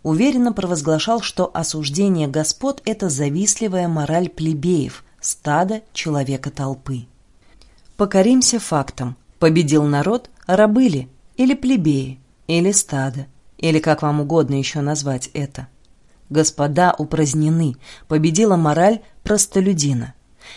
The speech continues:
Если соизволят сравнить эту победу с отравлением крови, она смешала расы. Я не буду ничего иметь против. Несомненно, однако, что интоксикация эта удалась.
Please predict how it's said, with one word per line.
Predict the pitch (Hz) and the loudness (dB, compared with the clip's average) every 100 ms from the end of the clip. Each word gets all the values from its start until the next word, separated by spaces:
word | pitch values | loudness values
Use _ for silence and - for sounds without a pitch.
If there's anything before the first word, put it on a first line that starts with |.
| - | -10
Если | 147 156 226 214 190 | -4 0 0 2 0
соизволят | - 185 175 156 180 165 131 | 2 2 2 2 2 2 0
сравнить | - 143 143 175 156 | -4 -2 0 -2 -2
эту | 147 143 | -6 -4
победу | 143 139 175 147 143 | -4 0 0 0 -2
с | - | -2
отравлением | 151 151 143 151 156 147 139 | -4 -2 0 0 2 0 -2
крови, | - 262 202 135 - - | -2 0 0 -4 -10 -12
она | - 156 151 | -2 0 2
смешала | - 180 180 - 139 131 151 | 0 -2 -4 -4 -4 -4 -4
расы. | 143 143 - 131 - _ - _ _ - | -4 -6 -8 -10 -16 _ -20 _ _ -6
Я | 165 160 | -2 0
не | 160 | 0
буду | 151 208 170 | 0 0 2
ничего | 156 - 160 170 | 0 -2 -2 0
иметь | 151 156 156 | 2 0 -2
против. | 160 151 127 - - - _ _ _ 160 | -6 -4 -4 -6 -12 -20 _ _ _ -2
Несомненно, | 175 - 226 247 285 262 | 0 2 4 4 6 6
однако, | 226 196 233 226 196 | 6 6 4 2 -4
что | - 202 - | -2 -2 0
интоксикация | 190 175 165 156 - 147 233 254 - - 139 - | 0 0 0 -4 -4 -2 0 0 0 -4 -4 -4
эта | 170 156 - 131 - | -4 -6 -8 -12 -6
удалась. | 226 214 220 143 123 - | -2 0 0 -2 -4 -6